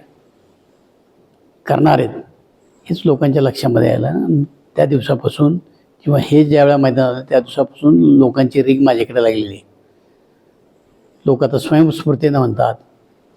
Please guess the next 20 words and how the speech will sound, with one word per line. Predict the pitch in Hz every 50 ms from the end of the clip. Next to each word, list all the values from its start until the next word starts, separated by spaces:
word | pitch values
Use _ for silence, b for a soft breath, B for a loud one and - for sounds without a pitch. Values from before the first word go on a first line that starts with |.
| _ -
की, | 185 156 -
"खासदारकीला | - 139 135 127 143 139 131 123 143 135 135
आमचं | 127 123 110 - 127
चुकलं | - - 135 117 135 127 113
आहे." | 101 117 - _ _ _ _ _ _ _ _ _ _ _ _ _ _ _ -
शेवटी | - 139 123 120 143 143 151 160 - - - - - _ _ _ _ _ _ _ _ _ _ _ _ _ _ _ _ _ _ _ _ _ _ _ _ _ _ _ _ _ _ _ _ - -
चांगल्या | 143 123 127 139 151 156
माणसाला | 156 156 143 - - 147 147
सुद्धा | 135 - 160 160 151
ह्या | 139 139 143
गोष्टी | 143 135 - - 151
पटत | - - 135 123 135
असतील | 135 127 - - 143 131
असं | 117 - 143 135
मला | 127 127 127
वाटत | 120 120 113 123 120
नाही. | 123 127 - - - - _ _ _ _ _ _ _ _ _ _ _ _ _ _ -
अमोल | - 117 117 120 123
कोल्हे | 120 - 127 113 123 123
झाले, | 120 123 117 127 131 135 135 147 165 175